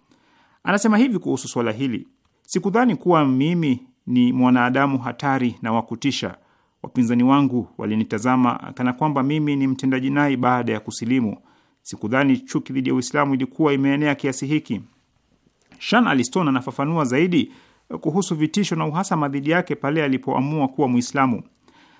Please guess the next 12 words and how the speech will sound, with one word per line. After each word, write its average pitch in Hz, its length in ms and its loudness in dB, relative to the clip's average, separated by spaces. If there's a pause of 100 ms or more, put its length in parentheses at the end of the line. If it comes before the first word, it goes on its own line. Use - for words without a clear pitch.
(240)
"Nilishangaa 247 440 4
sana 277 240 2
kuona 247 400 6
namna 214 340 4
watu 202 600 0
nilokuwa 170 680 2
nikifanya 160 540 -2
nao 160 260 2
kazi 170 580 -2
walivyokasirika 147 920 0
pale 165 260 0
niliposilimu. 160 760 -2